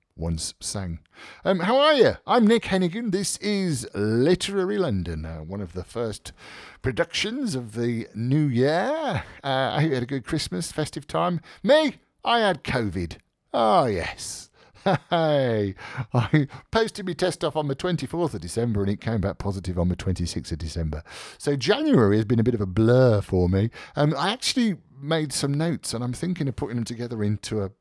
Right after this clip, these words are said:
a, a show for this, uh, very erstwhile radio station and podcast. Um, so if you had covid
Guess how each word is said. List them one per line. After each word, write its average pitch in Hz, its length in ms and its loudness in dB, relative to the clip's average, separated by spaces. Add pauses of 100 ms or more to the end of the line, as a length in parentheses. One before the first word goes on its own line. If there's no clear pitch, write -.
(120)
a, 98 80 -8 (140)
a 95 80 -10 (160)
show 131 340 -6 (140)
for 98 520 -8
this, - 420 -12
uh, 104 400 -6 (180)
very 120 420 -6 (380)
erstwhile 110 440 -6
radio 110 360 -2
station 113 400 -4
and 113 180 -6
podcast. - 600 -6 (360)
Um, 143 220 0
so 185 180 2
if 185 100 2
you 302 120 6
had 302 160 4
covid 117 580 0